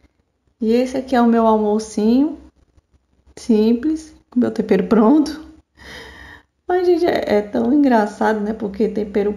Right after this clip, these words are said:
pronto, assim, a pasta de alho. É um alho amassado.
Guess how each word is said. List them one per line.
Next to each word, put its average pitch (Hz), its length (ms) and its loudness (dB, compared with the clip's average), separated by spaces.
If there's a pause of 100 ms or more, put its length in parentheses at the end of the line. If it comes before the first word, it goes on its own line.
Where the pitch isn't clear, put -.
(100)
pronto, 185 320 -2
assim, 180 280 -6
a 190 140 -8
pasta 196 460 -6
de 202 200 -4
alho. 156 380 -6 (480)
É 220 120 -4
um 254 120 -2
alho 233 320 -2
amassado. 247 720 -4